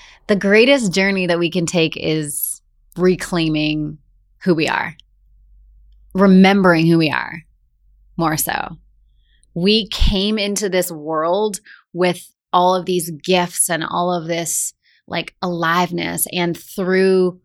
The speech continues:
growing up, that aliveness and that truth has been dampened and suppressed. And so breath work helps us remember who we are, like, truly who we are. We,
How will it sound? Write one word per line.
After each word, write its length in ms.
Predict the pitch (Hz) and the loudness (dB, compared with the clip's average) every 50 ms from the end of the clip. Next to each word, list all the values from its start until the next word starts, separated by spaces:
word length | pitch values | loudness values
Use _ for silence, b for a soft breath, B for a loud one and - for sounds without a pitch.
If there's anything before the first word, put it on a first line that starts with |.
| _ _ _ _ _ - | _ _ _ _ _ -2
growing 340 | - 175 170 165 165 170 | 0 2 2 2 2 2
up, 280 | 190 208 202 190 180 _ _ - | 2 2 2 2 0 _ _ -2
that 160 | - 180 170 170 | 0 0 0 0
aliveness 720 | 170 165 170 165 170 170 170 175 170 165 170 165 - - | -2 -2 0 0 0 0 0 -2 -4 -4 -4 -4 -4 -6
and 180 | - 175 170 165 | -6 -4 -2 -2
that 160 | 156 - - | -2 -2 -4
truth 720 | - - - 180 175 170 165 156 - - - - - - - _ _ _ _ _ _ _ _ _ _ _ _ _ _ | -6 -6 -2 -2 -2 -2 -2 -4 -8 -14 -16 -18 -20 -20 -20 _ _ _ _ _ _ _ _ _ _ _ _ _ _
has 140 | - 175 165 | -8 -8 -6
been 220 | 165 - 170 165 156 | -4 -2 -2 -2 0
dampened 760 | - 160 160 160 175 180 220 220 220 226 226 226 226 - - - _ | 0 0 0 0 -2 -2 -4 -4 -4 -2 -2 -2 -4 -4 -8 -12 _
and 240 | - 170 170 170 156 | -4 -4 -2 -2 -2
suppressed. 800 | - - 160 - - 165 156 - - 156 - - - - - _ _ b b b b b b b | -4 -6 -6 -4 -2 -2 0 0 -2 -6 -10 -16 -18 -18 -20 _ _ b b b b b b b
And 160 | - 185 175 | -2 0 0
so 160 | - 202 180 | 2 0 0
breath 340 | 165 - 175 165 175 175 - | 0 0 0 0 0 -2 -6
work 180 | 208 208 202 | -6 -6 -4
helps 280 | - - 190 190 - - | -2 0 0 0 0 -2
us 160 | 202 180 - - | -8 -8 -6 -6
remember 600 | 180 170 165 165 165 170 170 160 156 151 151 - | -4 -2 -2 0 -2 -2 -2 -2 -4 -6 -6 -4
who 120 | - 185 165 | -2 -2 0
we 120 | 160 156 | 0 0
are, 320 | - 73 - - - 165 _ _ _ _ _ _ _ _ _ _ _ _ _ _ _ _ _ _ _ - | -2 -4 -4 -6 -12 -18 _ _ _ _ _ _ _ _ _ _ _ _ _ _ _ _ _ _ _ -6
like, 200 | - - - - _ _ _ _ _ _ - | -6 -6 -6 -10 _ _ _ _ _ _ -8
truly 920 | - - - - 240 220 220 240 233 233 233 226 214 190 190 180 156 160 | -8 -8 -6 -6 -6 -4 -2 0 2 2 2 2 2 2 2 2 0 0
who 100 | 160 170 165 | -2 -2 -2
we 120 | 165 165 | 0 0
are. 200 | 151 147 139 - - B B B B | 0 -2 -2 -4 -8 B B B B
We, 340 | - 196 214 233 208 208 _ | -2 0 0 0 0 -2 _